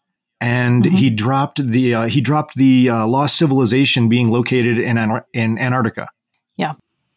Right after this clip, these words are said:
Speaker 1: Because there was just, there was no way. I mean, he made a f-, really funny comment. I think it was in that, uh, the, the, the remake of the Horizon, uh, uh, show. And he said that, uh,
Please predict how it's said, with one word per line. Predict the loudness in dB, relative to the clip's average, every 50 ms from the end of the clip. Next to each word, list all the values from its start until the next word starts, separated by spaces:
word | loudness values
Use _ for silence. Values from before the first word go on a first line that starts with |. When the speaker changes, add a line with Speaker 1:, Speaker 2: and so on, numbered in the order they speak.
| _ -2
Speaker 1:
Because | 0 0 2 2 2 2 2 2 2
there | 2 2 4
was | 2 2 2
just, | 2 2 0 0 0 0
there | 2 2
was | 2 4 4 2
no | 2 4 4
way. | 2 2 2 2 2 0 0 0
I | -2
mean, | -2 -2
he | 0 0
made | 0 0 0 -2
a |
f-, | -4 -6 -6 -6
really | -4 -2 -2 -4
funny | -4 -4 -2 -2 -2 -2
comment. | -4 -6 -6 -4 -4 -2 -4 -4 -4 -6 -6 -8
I | -8 -4
think | -2 0 0
it | 0
was | 0 0
in | 0 0
that, | -2 -2 -4 -6
uh, | -8 -8 -8 -8
the, | -6 -6 -6 -6 -6 -6 -6 -8
the, | -8 -8 -6 -6 -6 -6 -4 -4
the | -2 -2
remake | 0 2 2 2 2 2 0 0 -2 -4
of | -4 -6
the | -6
Horizon, | -4 -2 -2 -2 0 -2 -2 -2 -2 -2 0 0 -2 -2 -4
uh, | -6 -6 -6 -6 -6 -8 -10 -12 -14 _ _ _ _ _ -8
uh, | -6 -6 -4 -4 -6
show. | -6 -4 -4 -2 -2 -2 -4 -4 -8 _ _ _ _ _ _ _ _
And | -4 0
he | 0 0 0
said | 0 -2 -2 -2 -2 0
that, | -2 -2 -2
uh, | -2 -2 -4 -4